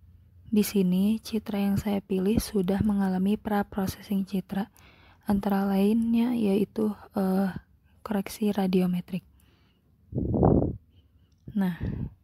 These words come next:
lalu kita klik processing, lalu toolbox, dan pilih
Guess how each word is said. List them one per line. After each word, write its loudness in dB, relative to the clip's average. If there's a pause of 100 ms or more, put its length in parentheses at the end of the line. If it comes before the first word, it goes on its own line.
(560)
lalu 4
kita -2
klik -4 (160)
processing, 0 (1120)
lalu 2
toolbox, -2 (880)
dan 2
pilih 2